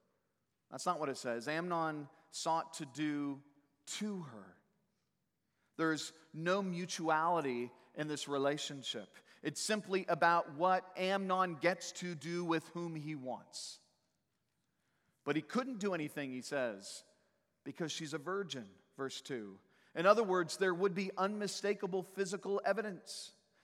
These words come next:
You know, David didn't confront the virginity issue with Bathsheba. She was already married, but with Tamar now,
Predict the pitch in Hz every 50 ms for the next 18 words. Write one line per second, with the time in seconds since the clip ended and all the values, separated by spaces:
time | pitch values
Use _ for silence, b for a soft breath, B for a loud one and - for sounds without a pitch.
0 | b b b b b b 170 170 165 143 185 190 214 247 233 240 185 139 170 180
1 | 175 202 190 - 202 196 170 - - 180 202 240 208 170 180 151 165 151 131 160
2 | 156 156 147 143 147 147 143 - - 147 147 - - 147 143 135 - - 151 143
3 | 123 127 123 - - 220 226 220 214 185 175 147 165 - 175 175 175 175 180 170
4 | 160 156 170 180 202 214 196 160 143 135 127 165 175 170 170 175 170 - - -
5 | - 208 247 254 226 214 190 165 151 143 143 151 160 180 196